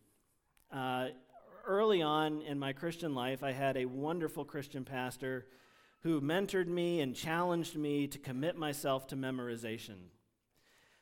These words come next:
Uh, and his reason was, among others, there's lots of reasons to, well, it says in Psalm one nineteen, "Hide God's word in your heart." Why? "So that you might not sin against him."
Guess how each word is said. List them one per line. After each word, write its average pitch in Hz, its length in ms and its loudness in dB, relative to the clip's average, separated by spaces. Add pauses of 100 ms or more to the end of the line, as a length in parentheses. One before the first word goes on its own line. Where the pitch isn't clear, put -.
Uh, 127 300 -2
and 151 140 0
his 160 220 0
reason 220 460 2
was, 139 580 2
among 143 360 0
others, 120 540 0
there's 131 200 -4
lots 147 260 4
of 139 80 -4
reasons 123 460 -2
to, 113 400 -6 (280)
well, 202 140 6
it 202 60 4
says 208 200 4
in 196 120 -2
Psalm 175 260 2
one 165 160 2
nineteen, 165 420 0
"Hide 175 400 2
God's 185 300 6
word 165 160 2
in 196 80 0
your 208 120 0
heart." 135 340 0
Why? 151 500 0 (1200)
"So - 160 -6
that 156 120 -2
you 165 120 0
might 151 240 2
not 151 240 0
sin 147 240 0
against 208 400 0
him." 98 240 -8